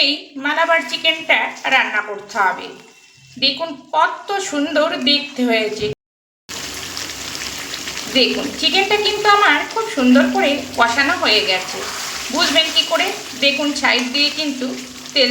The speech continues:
ছাড়তে শুরু করেছে। এবার আমি এখানে দিয়ে দেব যে বাকি দুধটা আমি রেখেছিলাম, সেই দুধ দিয়ে দেব। এবার মিডিয়াম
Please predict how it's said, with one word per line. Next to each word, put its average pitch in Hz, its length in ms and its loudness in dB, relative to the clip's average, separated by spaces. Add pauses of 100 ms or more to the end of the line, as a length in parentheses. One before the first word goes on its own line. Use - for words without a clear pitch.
ছাড়তে 269 260 0 (120)
শুরু 247 160 -4 (100)
করেছে। 190 320 -2 (640)
এবার 453 160 2 (100)
আমি 427 100 -2 (100)
এখানে 392 220 0 (120)
দিয়ে 311 240 4
দেব 302 160 2 (760)
যে 285 100 2 (160)
বাকি 226 300 2 (100)
দুধটা - 360 0
আমি 302 200 0
রেখেছিলাম, 285 480 0 (300)
সেই 294 280 -2
দুধ 294 220 -4 (680)
দিয়ে 220 260 4
দেব। - 120 -2 (4000)
এবার 294 260 4 (2000)
মিডিয়াম 349 320 4